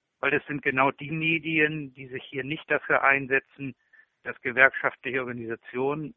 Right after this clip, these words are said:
und anständige Arbeitsbedingungen und Bezahlungen eingehalten werden, worunter wir ja jetzt in vielen Bereichen auch leiden. Und zum anderen in Kuba sich aber zum Moralapostel aufspielen,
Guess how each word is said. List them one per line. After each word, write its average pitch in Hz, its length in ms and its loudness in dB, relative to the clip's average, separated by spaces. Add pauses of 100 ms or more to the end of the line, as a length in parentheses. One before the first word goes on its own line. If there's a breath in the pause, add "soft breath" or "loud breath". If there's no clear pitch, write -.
und 127 340 -12
anständige 123 1080 -4 (120)
Arbeitsbedingungen 131 920 0
und 123 160 -12
Bezahlungen 135 720 6 (400)
eingehalten 113 720 -2
werden, 110 340 -2
worunter 113 380 -4 (300)
wir 120 160 -6
ja 113 100 -4
jetzt 110 240 -6 (160)
in 113 140 -16
vielen 123 320 -10
Bereichen 110 480 -8
auch 104 160 -16
leiden. 104 380 -6 (880)
Und - 200 -12
zum 131 160 -8
anderen 156 380 2
in 139 200 -8
Kuba 160 420 0
sich 143 220 -8
aber 139 220 -6
zum 135 220 -8
Moralapostel 127 960 2
aufspielen, 117 720 -6